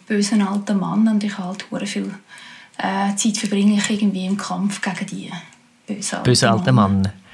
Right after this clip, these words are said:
Speaker 1: Mhm.
Speaker 2: Bist du, ähm, schickst du ihm alle Geschichten von dir und er macht nachher Songs daraus?
Speaker 1: Nein, das ist so Telepathie, das funktioniert <laughs> einfach.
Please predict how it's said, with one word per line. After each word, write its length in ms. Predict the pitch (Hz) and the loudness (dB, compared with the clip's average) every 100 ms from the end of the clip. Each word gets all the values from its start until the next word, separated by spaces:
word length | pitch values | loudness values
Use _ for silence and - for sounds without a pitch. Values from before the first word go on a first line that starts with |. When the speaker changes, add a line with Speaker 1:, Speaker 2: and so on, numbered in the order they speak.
| - - 214 | -20 -6 -2
Speaker 1:
Mhm. 140 | 175 | 2
Speaker 2:
Bist 280 | 220 247 - | 4 4 4
du, 240 | 139 131 | 6 8
ähm, 320 | 131 123 123 120 | 8 6 6 6
schickst 320 | 143 131 - | 4 2 4
du 40 | |
ihm 160 | 131 127 | 6 6
alle 180 | 123 123 | 6 4
Geschichten 400 | - 139 - 180 | 2 0 0 2
von 160 | - | 4
dir 240 | 160 143 131 | 6 6 6
und 100 | 127 | 4
er 120 | 127 | 4
macht 160 | 127 131 | 2 2
nachher 180 | 117 | 2
Songs 360 | 120 117 151 - | 2 2 2 0
daraus? 300 | 131 98 - - - - - - 202 | 0 -2 -4 -10 -10 -8 -6 -4 -2
Speaker 1:
Nein, 160 | 180 208 | 0 0
das 60 | |
ist 160 | - - | 2 0
so 120 | 208 170 | 0 -4
Telepathie, 800 | - 196 196 - 190 185 - 202 | -2 0 0 -2 -6 -2 0 2
das 260 | 214 180 127 | 2 4 4
funktioniert 640 | - 139 131 202 190 - | 6 4 6 4 4 4
<laughs> 0 | |
einfach. 380 | 233 190 196 240 | 4 2 2 -2